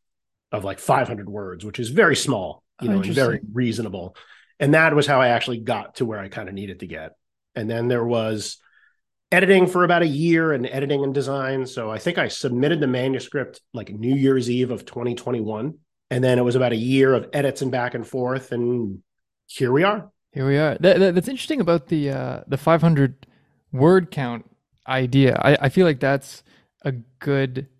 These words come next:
Speaker 2: analogy that applies to so many things. Like,
Speaker 1: For sure.
Speaker 2: I mean, there's always gonna be different strategies for, like, how you get stuff done, but sometimes it's like, w-, how can I make this an everyday thing and break it down?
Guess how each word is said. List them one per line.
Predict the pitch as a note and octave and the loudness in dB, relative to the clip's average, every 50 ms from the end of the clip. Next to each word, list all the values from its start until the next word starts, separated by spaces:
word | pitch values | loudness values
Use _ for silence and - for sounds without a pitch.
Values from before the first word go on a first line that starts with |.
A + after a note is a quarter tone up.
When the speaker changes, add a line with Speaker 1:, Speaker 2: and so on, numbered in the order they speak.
| _ _ - | _ _ -2
Speaker 2:
analogy | C#3 C3+ B2+ B2+ C3 C#3 C#3+ C3+ C3 C3 | 0 2 2 4 4 4 4 4 4 4
that | A#2+ | 2
applies | A#2+ - C3 A#2+ A#2+ - | 2 2 0 0 0 0
to | - C3 | -2 -2
so | - - C3+ | -2 -2 -2
many | B2+ B2 A#2+ A#2 | -2 0 -2 -2
things. | A2+ - - B2+ A#2 A2+ A#2 B2+ - | -4 -4 -4 -2 -2 -2 -4 -6 -6
Like, | - B2 A#2+ B2 - - - - _ _ _ - | -6 -6 -6 -6 -10 -16 -20 -20 _ _ _ 0
Speaker 1:
For | - C#3 | 2 2
sure. | - - - G2+ - - - | 2 2 -4 -8 -10 -4 2
Speaker 2:
I | E3+ | 4
mean, | D#3+ E3+ | 4 6
there's | E3+ E3 D3 | 6 6 6
always | F#3+ G3 F#3+ F3+ | 8 8 8 8
gonna | F#3 F#3 | 8 8
be | D#3+ C#3 | 6 6
different | A#2+ E3+ D#3 - E3+ D3+ | 6 4 4 4 2 0
strategies | - - - E3 C#3 B2+ C3+ D#3 D3 D#3 F3+ F3+ E3+ | 0 0 0 2 4 6 6 4 6 4 2 2 2
for, | - E3 C#3+ | 0 -2 -2
like, | B2+ B2+ - | -2 -2 -4
how | - C3 C3 | -4 -2 0
you | C3 C3 | 0 0
get | B2+ C#3 B2+ | 0 -2 -4
stuff | - - C3+ A#2 A#2+ | -2 -4 -6 -6 -2
done, | A#2 B2 A#2+ C3+ D#3+ | -2 -2 0 0 0
but | D3+ C3+ - | 0 -2 -4
sometimes | - - F3 F#3+ G3 F#3 D#3 C3 B2+ C3+ B2 B2+ | -2 -2 0 0 0 0 -2 -2 -2 -4 -6 -8
it's | B2 - | -8 -6
like, | - B2 A#2+ B2 - - _ _ _ _ _ _ _ _ _ - | -6 -6 -6 -8 -10 -14 _ _ _ _ _ _ _ _ _ -12
w-, | B2 B2 C3 - | -12 -12 -12 -10
how | - - D#3+ E3 | -4 2 2 2
can | D#3 - E3 D3+ | 2 4 2 2
I | C#3+ | 4
make | C#3+ C#3 C#3 - | 4 2 2 2
this | C#3 C3+ - | 0 -2 0
an | C#3+ B2 B2+ | 0 -2 -2
everyday | B2 B2 B2+ A#2+ B2+ B2 B2+ B2 | 0 -2 -2 0 2 2 2 0
thing | - - B2 A#2 A2+ | 0 -2 -6 -4 -4
and | A2+ G#2+ | -4 -2
break | A#2 A#2 A2+ - | -2 -4 -4 -6
it | A2+ - | -10 -10
down? | A#2+ A2+ A2 G2+ E2 - D3 | -10 -8 -8 -10 -10 -12 -14